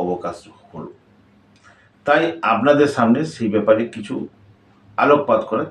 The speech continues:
চেষ্টা করছি। দেখুন, বর্তমান যুব সমাজের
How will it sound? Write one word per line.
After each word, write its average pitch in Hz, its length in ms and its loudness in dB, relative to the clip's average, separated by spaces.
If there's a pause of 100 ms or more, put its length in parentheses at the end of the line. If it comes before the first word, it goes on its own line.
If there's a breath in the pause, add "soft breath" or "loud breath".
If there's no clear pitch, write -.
চেষ্টা - 340 -16
করছি। - 300 -16 (1800 soft breath)
দেখুন, 190 260 4 (140)
বর্তমান 175 480 4 (100)
যুব 127 140 0 (160)
সমাজের 117 420 -2